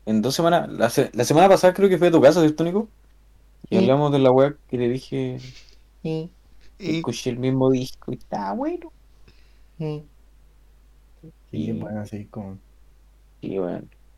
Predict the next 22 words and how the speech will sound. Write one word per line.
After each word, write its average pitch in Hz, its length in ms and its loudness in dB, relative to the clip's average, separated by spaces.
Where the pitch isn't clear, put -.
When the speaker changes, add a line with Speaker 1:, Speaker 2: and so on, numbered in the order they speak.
Speaker 1:
Ay, 120 340 4
el 120 80 2
otro 127 600 4
es 117 140 6
a 117 100 8
capela, 110 400 2
culiao. 101 400 -4
El 107 200 0
Cooking 117 280 0
Soul 135 340 0
le, 110 200 0
le 107 180 2
hizo 110 280 -2
la, 95 340 -6
una, 110 260 -2
como 110 160 -2
un 117 80 -2
remix 113 420 -2
a 117 40 -2
la 127 100 0
weá. 131 140 0
Speaker 2:
¿Eh? 110 180 -8